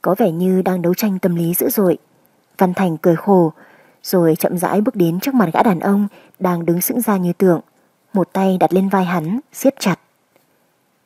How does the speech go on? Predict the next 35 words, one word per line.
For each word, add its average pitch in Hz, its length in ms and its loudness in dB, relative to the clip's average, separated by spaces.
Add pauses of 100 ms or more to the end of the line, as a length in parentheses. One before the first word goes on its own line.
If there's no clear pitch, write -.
(160)
"Tôi 190 140 0
biết, 202 260 4 (500)
cậu - 120 6
có 175 180 2
vết 277 160 0
thương 208 160 4
tâm 190 200 0
lý 175 200 0
từ 247 100 2
thuở 196 160 2
nhỏ. 165 340 -2 (800)
Gianna 190 500 4
da 180 140 -2
Costa 196 520 -2 (480)
đã 202 120 4
khiến 190 260 2
võ 214 160 -2
gia 196 180 2
Chính 180 220 -4
Luận 214 160 4 (380)
mãi 202 200 0
mãi 220 280 0
mang 214 220 0
nặng 190 240 -2
lòng 185 300 0
nghi 220 100 4
ngờ 190 260 2
với 175 100 2
mọi 233 220 2
thứ. 190 300 0 (680)
Thế 170 140 -2
nhưng 180 340 0
cậu 160 180 4
Võ 180 180 4
à, 175 280 0